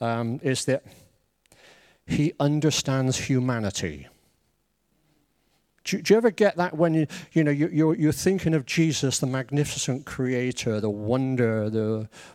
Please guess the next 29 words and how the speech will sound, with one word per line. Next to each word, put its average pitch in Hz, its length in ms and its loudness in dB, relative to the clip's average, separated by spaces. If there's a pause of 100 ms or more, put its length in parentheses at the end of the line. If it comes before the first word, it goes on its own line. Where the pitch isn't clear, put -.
marvelous, 120 800 0
majestic 117 720 0 (100)
Father, 120 540 -2 (960)
and 120 180 -2
yet 123 400 0 (560)
there 120 180 0
is 113 100 -2
Jesus 127 500 0
the 110 120 -4
man, 107 520 -2 (920)
that - 220 -4
takes 139 360 -2
your 123 80 0
hand, 120 460 -2
takes 139 320 -4
your 113 100 4
arm, 110 240 0
say, 113 180 -2
"Come 120 220 -2
on, 104 140 -2
Paul, 117 220 -2
let's 113 180 -4
go 120 160 -4
for 117 160 -4
a 113 40 0
walk 117 320 -2
up 120 120 -8
the 120 60 -6
mountain. 117 500 -4